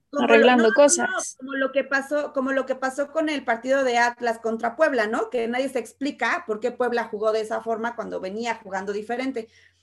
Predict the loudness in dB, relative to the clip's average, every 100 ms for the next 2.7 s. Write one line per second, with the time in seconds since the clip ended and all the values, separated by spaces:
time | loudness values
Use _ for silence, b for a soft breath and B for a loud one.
0 | _ -8 -6 -4 -2 -2 -4 -2 -4 -2
1 | -2 -2 -2 -4 -2 -4 -4 -6 -6 -4
2 | -4 -6 -8 -4 -2 -4 -8